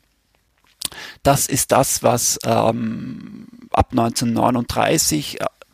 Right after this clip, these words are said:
bis, äh, in den Sommer neunzehnhunderteinundvierzig hinein, ähm, passiert. Also es wird eine eigene Bürokratie aufgebaut. Äh, das ist oft auch eine Scheinbürokratie,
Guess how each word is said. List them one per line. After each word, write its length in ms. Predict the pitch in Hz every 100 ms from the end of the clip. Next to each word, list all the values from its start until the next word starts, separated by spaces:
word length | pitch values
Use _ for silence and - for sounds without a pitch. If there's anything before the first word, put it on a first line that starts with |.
| -
bis, 380 | 139 - - -
äh, 380 | - 131 131 120 -
in 880 | - 127 127 123 127 123 113 101 92
den 160 | 127 120
Sommer 420 | - 120 131 117
neunzehnhunderteinundvierzig 1200 | 117 117 - 131 120 120 123 - 123 - - - - - - - - -
hinein, 560 | - 123 113 - 110 - - - -
ähm, 380 | - 117 113 - - _
passiert. 520 | - 120 - 120 113
Also 120 | - 120
es 140 | -
wird 120 | 131
eine 100 | 131
eigene 280 | - 156 165
Bürokratie 840 | 135 123 123 - - - - 214
aufgebaut. 960 | - 151 - - - - 127 127 131 - - -
Äh, 280 | - 117 117
das 160 | 117
ist 100 | 117
oft 260 | - 127 -
auch 140 | 113
eine 140 | - 117
Scheinbürokratie, 1200 | - - 185 156 139 135 - - - 131 123